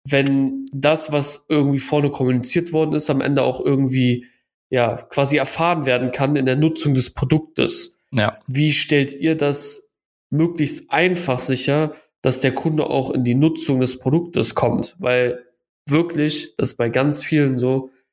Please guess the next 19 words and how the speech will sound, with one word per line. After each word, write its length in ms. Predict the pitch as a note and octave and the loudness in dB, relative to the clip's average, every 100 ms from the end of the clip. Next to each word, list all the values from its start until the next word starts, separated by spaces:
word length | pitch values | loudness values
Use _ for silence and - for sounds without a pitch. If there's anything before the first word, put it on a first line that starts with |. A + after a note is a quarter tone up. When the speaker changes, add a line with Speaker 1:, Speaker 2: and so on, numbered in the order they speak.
| _ _ _ _ | _ _ _ _
Speaker 1:
sind 280 | - C3 B2 | -2 -2 0
Kunden 360 | - D#3+ D#3+ B2 | 0 0 0 -2
da, 120 | A#2+ | 0
die 100 | A#2+ | 0
das 200 | A#2 A#2 | -2 -2
Produkt 420 | - B2 B2 - _ _ _ _ _ _ B2+ | 0 0 0 -10 _ _ _ _ _ _ -2
Wochen, 440 | C#3+ C#3+ - A#2 | 0 0 0 0
Monate 480 | A#2 C#3 C#3 A#2+ A#2+ | 0 2 0 0 -2
lang 160 | A2+ | 0
gar 180 | A2 A#2 | 2 2
nicht 200 | C3 - | 2 0
richtig 340 | B2+ - A#2 C#3 | -4 -2 0 4
nutzen, 440 | C#3+ - - A#2+ | 2 2 0 2
so 140 | A#2+ | 2
wie 40 | A2+ | 2
es 100 | A2+ | 2
eigentlich 180 | A2+ A#2 | 0 0
vorgesehen 420 | D3+ B2 - - | 0 2 0 -2
ist. 320 | - - - | -4 -4 -8